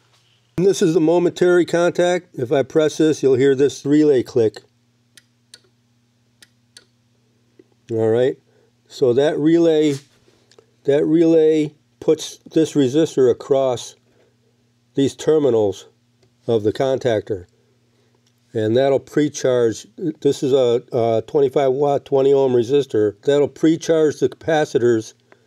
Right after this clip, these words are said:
in the inverter so that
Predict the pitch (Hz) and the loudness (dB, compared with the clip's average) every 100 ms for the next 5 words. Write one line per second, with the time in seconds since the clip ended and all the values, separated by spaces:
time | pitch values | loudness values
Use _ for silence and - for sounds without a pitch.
0 | _ _ - 139 131 127 120 147 165 135 | _ _ -4 0 2 2 2 2 2 2
1 | 120 113 _ _ _ _ _ _ _ _ | 0 -2 _ _ _ _ _ _ _ _
2 | _ _ - - 135 127 127 135 | _ _ -16 -2 0 2 0 -4